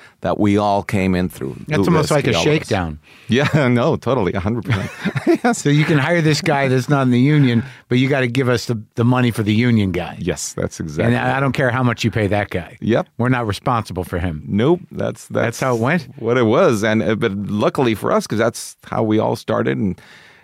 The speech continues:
Speaker 1: and, uh, you know, I got to do maybe, to shoot maybe five, six movies before the union finally came to me and asked me to join, instead of me begging, which I had done.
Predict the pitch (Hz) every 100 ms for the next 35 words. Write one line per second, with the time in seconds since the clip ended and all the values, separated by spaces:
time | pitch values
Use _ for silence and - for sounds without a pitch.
0 | - - 95 92 92 92 90 90 87 85
1 | 76 117 131 113 117 127 - 127 127 120
2 | 113 110 101 - - - 104 - 151 -
3 | 107 98 90 - - 73 104 98 107 98
4 | - - - - 110 98 98 85 101 -
5 | 120 123 101 98 101 90 98 90 95 90
6 | 85 - - _ - 117 170 202 95 90
7 | 90 - 113 127 120 101 95 80 65 -
8 | - 117 - 131 117 107 95 - - -
9 | 107 117 117 113 95 104 98 127 110 117
10 | 135 113 107 107 190 160 85 110